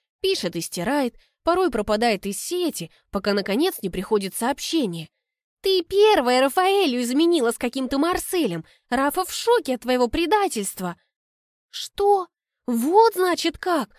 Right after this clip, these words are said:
Сама же наплела про меня Рафаэлю и сама же его пожалела. Какая сердобольная! Да пошли вы оба!» Сворачиваю переписку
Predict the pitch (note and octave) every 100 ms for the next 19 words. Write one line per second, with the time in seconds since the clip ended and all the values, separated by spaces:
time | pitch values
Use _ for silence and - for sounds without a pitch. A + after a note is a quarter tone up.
0 | _ _ _ - F#4 G#4 F4 C4 C4+ C4
1 | F4 F#4 B3+ C4 D4+ E4 A3+ - F#3 F3+
2 | G#3 E4+ - - - A#3+ A3 A3+ C4 D#4+
3 | A#3+ A#3+ C4+ B3+ A#3+ F4 F#4+ A#4 D4 E3
4 | _ _ - F#3+ - D#4+ G4 - G#4 G#4
5 | G#4 G#4 G4+ G#4+ G#4 D#4+ A3+ F#3 D#3+ _
6 | _ _ - A#3 G4+ - A4+ - G#4+ G4+
7 | C#4+ C#4+ - G4 E4+ A3+ G3+ D#3+ _ _
8 | _ _ _ - G3 G3 F#3+ F#3 F3+ F3+
9 | F#3+ A3+ E4 E4 -